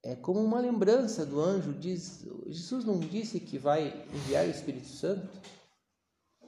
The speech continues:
Jesus não disse também, aparece no Evangelho de, de São Lucas, aliás, no Evangelho de São Mateus, que, que é o Evangelho da,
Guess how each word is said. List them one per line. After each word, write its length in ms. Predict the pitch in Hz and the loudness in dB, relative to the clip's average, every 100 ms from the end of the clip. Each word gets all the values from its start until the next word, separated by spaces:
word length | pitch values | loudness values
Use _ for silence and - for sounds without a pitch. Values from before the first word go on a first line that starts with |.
| - _ _ _ _ - - - _ _ _ _ _ _ | -20 _ _ _ _ -20 -20 -20 _ _ _ _ _ _
Jesus 320 | - 170 208 269 | -6 -4 -2 0
não 160 | 185 | 0
disse 380 | 143 220 247 - | 2 0 -2 0
também, 500 | 131 127 175 - 131 | 0 2 2 2 0
aparece 540 | 113 131 127 160 151 | -2 2 4 4 2
no 80 | 143 | -4
Evangelho 600 | 127 127 123 139 143 131 | -4 -4 0 2 2 0
de, 320 | 123 117 120 - | -4 -10 -12 -16
de 100 | 120 | -12
São 220 | 131 123 | -8 -4
Lucas, 460 | 143 190 190 127 - - _ - - - - | 0 0 -2 -10 -12 -20 _ -20 -18 -16 -8
aliás, 320 | 127 127 123 | -2 0 0
no 80 | 127 | -2
Evangelho 320 | 131 143 147 | 2 6 6
de 60 | 143 | 4
São 100 | 127 | -2
Mateus, 440 | 120 - 180 143 | -2 2 4 2
que, 380 | - 117 - - _ _ _ | -6 -12 -14 -20 _ _ _
que 100 | 135 | 0
é 40 | |
o 40 | 131 | 2
Evangelho 500 | 127 117 127 123 123 | 2 2 2 2 0
da, 240 | 117 | -2